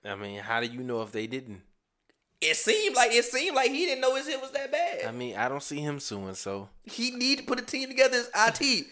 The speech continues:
Speaker 2: Put a team together and sue. Hell Daddy Age responsible. Hell that man liable for what he did to you.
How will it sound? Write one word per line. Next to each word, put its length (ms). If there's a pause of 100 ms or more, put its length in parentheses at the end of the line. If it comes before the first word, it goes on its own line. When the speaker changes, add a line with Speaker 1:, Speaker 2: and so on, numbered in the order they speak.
(160)
Speaker 2:
Put 320
a 80
team 340
together 440
and 160
sue. 380 (560)
Hell 580 (100)
Daddy 340 (220)
Age 420 (200)
responsible. 1000 (240)
Hell 320
that 280
man 360
liable 640 (260)
for 120
what 220
he 160
did 320
to 60
you. 200